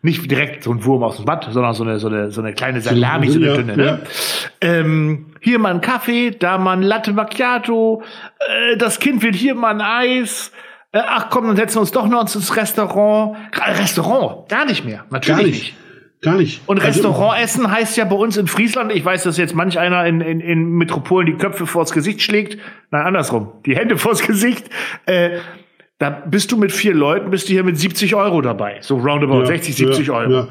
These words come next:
Speaker 1: Das wird woanders teurer sein, weiß ich. Ähm, das fällt weg. Was wir, den einzigen Luxus, den wir aktuell noch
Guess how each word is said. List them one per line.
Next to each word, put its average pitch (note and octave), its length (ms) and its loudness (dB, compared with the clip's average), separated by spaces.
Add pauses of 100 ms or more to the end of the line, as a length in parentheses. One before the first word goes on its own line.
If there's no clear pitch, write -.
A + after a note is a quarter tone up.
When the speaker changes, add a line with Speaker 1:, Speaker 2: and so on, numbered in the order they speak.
(540)
Speaker 1:
Das C3 180 0
wird E3 140 0
woanders D#3 340 0
teurer D3 340 2
sein, A2 220 -2
weiß C3 280 -2
ich. - 240 -6 (320)
Ähm, F3 640 0 (380)
das - 140 0
fällt G#3+ 220 2
weg. - 320 -4
Was E3+ 180 0
wir, A3 80 -2
den G3+ 220 -2
einzigen D4+ 400 0
Luxus, G#3+ 400 0
den C#3+ 220 0
wir G#3 220 0
aktuell G#3 680 0
noch F3 300 -2